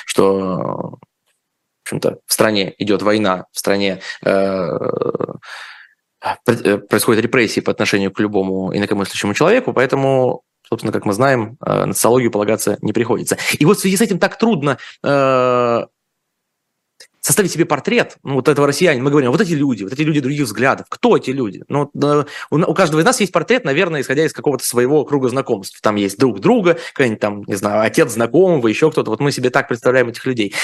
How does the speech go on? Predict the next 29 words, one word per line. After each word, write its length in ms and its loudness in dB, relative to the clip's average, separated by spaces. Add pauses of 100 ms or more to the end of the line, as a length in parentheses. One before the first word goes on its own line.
(140)
Но 80 6
это 80 -4
наше 160 0
с 40 -12
вами 140 2
обывательское 560 -2
представление, 520 0
и, 40 -8
конечно, 300 0
об 40 -6
этом 140 -4
можно 220 -4
поговорить. 400 0
А 40 -4
когда 220 2
мы, 140 2 (400)
м, 760 -2
хотим 420 0 (280)
поговорить 320 4
об 140 2
этом 300 0 (200)
как 140 -4
бы 80 -2
сущностно, 580 0 (100)
да, 640 2
э, 720 -6 (320)
делать 260 2
какие-то 460 -2 (640)
выводы, 580 2